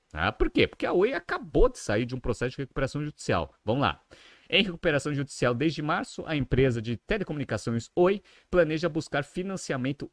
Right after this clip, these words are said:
emergencial de pelo menos quatro bilhões de reais.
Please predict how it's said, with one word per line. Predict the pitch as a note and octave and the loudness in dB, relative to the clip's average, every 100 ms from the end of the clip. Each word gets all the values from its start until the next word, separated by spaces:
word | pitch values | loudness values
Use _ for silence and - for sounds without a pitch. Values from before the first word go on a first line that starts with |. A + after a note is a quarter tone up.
| - | 0
emergencial | G3+ C4+ G#3+ C#3+ D#3+ - B2+ D#3 G#2 | 0 2 -2 -2 -6 -2 -2 0 -4
de | G#2 A2+ | -6 -6
pelo | - F#3+ G3+ | -2 -2 0
menos | A#2+ E3+ E3 - | -4 -4 -8 -10
quatro | - C3+ G3 G3 | -6 -4 -4 -8
bilhões | E3 C3+ A#2+ D#3+ | -4 -2 -2 -6
de | - | -8
reais. | C#3 F#2+ D#2+ C#2+ | -4 -2 -2 -6